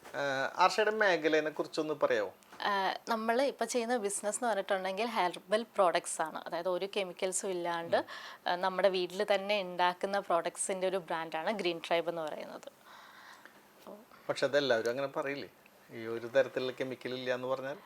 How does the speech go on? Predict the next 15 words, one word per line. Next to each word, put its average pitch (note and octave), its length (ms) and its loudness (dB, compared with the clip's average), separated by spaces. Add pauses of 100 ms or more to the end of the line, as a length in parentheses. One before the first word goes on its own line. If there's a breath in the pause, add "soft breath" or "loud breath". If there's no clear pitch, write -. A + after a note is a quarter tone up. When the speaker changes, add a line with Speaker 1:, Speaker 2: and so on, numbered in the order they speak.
(120)
Speaker 2:
അല്ല. G#3+ 140 4
Speaker 1:
അത് D3+ 240 6
നിങ്ങളെ D#3 200 4
യുണീക്ക് D#3 420 4
ആയിട്ടുള്ള D#3+ 240 6
ഒരു D3+ 140 -2
കാര്യമാണോ? B2 520 2
Speaker 2:
അതെ, F#3 320 4
അതെ. D#3+ 220 0 (320 loud breath)
നമ്മൾ A3+ 240 6
ഇതുവരെ, B3+ 720 6
ആ, G3 100 4
മീൻസ് A3 320 -2
നമ്മളൊരു A#3 260 6
ബ്രാൻഡ് G#3+ 480 8